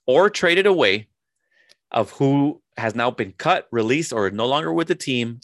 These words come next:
and who is still there. And that's staggering in itself, regardless, Arnett is gone,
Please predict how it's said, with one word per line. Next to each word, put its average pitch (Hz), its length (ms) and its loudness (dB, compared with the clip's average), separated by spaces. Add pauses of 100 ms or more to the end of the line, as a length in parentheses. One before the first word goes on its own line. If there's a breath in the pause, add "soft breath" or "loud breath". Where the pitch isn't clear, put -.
(140)
and 104 100 -8
who 131 260 -2
is 120 80 0
still 120 220 0
there. 101 320 0 (440 soft breath)
And 117 200 -2
that's 117 400 -2 (380)
staggering 127 680 2
in 104 100 0
itself, - 440 -6 (240)
regardless, 151 680 2
Arnett 123 360 2
is 139 120 -2
gone, 139 360 0